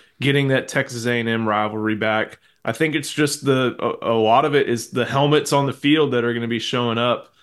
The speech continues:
um, and the programs attached to 'em. Uh, that's gonna be part of the excitement for, for the Longhorns, and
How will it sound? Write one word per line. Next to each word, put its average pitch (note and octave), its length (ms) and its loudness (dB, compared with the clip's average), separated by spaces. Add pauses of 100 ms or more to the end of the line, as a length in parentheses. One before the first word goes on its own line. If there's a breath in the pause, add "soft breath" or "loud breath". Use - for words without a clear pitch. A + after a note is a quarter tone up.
(200)
um, A#2+ 160 0
and A#2 100 -2
the A2+ 60 -4
programs A#2+ 560 0
attached A2+ 520 -4
to A2 200 0
'em. G2+ 160 -6 (300 soft breath)
Uh, G#2+ 160 -2
that's A2 200 -4
gonna A2+ 200 -2
be A2 200 -2
part A2+ 300 -4
of A2 80 -4
the A2 80 -2
excitement G#2+ 720 -6
for, G2 320 -4
for A2 180 -4
the G2+ 80 -4
Longhorns, G2+ 720 -4
and G2+ 180 -4